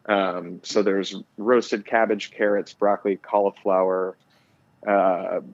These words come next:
brown mushrooms. In the beginning, we also put, um, wood ear mushrooms in the mix because it,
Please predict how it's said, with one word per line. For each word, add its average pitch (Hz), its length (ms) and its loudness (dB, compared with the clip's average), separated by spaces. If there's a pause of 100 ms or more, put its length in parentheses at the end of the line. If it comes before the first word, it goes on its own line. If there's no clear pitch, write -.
brown 107 420 4
mushrooms. 104 640 -2
In 113 120 -4
the 113 80 0
beginning, 110 340 -2
we 107 120 2
also 104 280 0
put, - 480 -4
um, 90 340 -8 (260)
wood 107 240 2
ear 113 200 4
mushrooms 120 640 -4
in 120 180 -6
the 120 60 -4
mix 123 420 -8
because 101 360 -10
it, - 140 -4